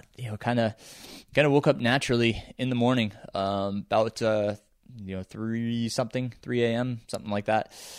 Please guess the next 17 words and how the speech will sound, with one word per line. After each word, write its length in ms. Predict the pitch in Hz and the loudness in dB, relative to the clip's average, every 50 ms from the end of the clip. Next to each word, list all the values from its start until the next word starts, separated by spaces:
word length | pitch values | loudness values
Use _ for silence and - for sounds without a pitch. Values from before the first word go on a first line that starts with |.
| - - - _ - | -20 -20 -20 _ -8
Um, 640 | - 95 95 95 95 95 98 98 98 95 98 95 - _ _ - | -2 0 2 4 4 4 2 2 0 -4 -6 -8 -12 _ _ -8
started 480 | - 123 113 107 104 90 104 98 92 | 0 0 0 0 0 -4 -8 -4 0
to, 320 | 107 101 98 98 95 95 - _ _ _ _ _ _ _ _ - _ _ _ _ _ - - - - | 2 2 4 2 0 -2 -6 _ _ _ _ _ _ _ _ -20 _ _ _ _ _ -10 -10 -10 -8
you 60 | 101 | -8
know, 160 | 98 95 95 | -6 -6 -6
get 180 | 87 117 110 - | -2 -2 -2 -2
myself 600 | 110 104 98 - - 110 104 101 - - - - | -2 -4 -2 0 0 2 0 0 -2 -6 -18 -10
kinda 160 | - 117 104 - | -6 -6 -6 -6
cleaned 380 | - - 127 120 110 110 104 | -4 -2 0 2 2 4 6
up 200 | 101 104 - - | 6 4 4 2
and, 320 | 107 98 92 92 95 110 - - | -4 -4 -4 -4 -6 -10 -12 -10
and 160 | 104 98 95 | -6 -4 2
ready 220 | 101 104 104 101 | 2 4 4 2
to 120 | 98 - 87 | 0 -4 -2
go, 420 | 98 101 98 101 101 104 104 101 | 2 4 4 6 6 6 4 4
and, 220 | 98 90 87 - - - - - - - - - _ - | 2 -2 -4 -8 -16 -20 -20 -20 -20 -20 -20 -20 _ -14
uh, 340 | 107 90 87 82 80 82 | -10 -8 -8 -8 -8 -10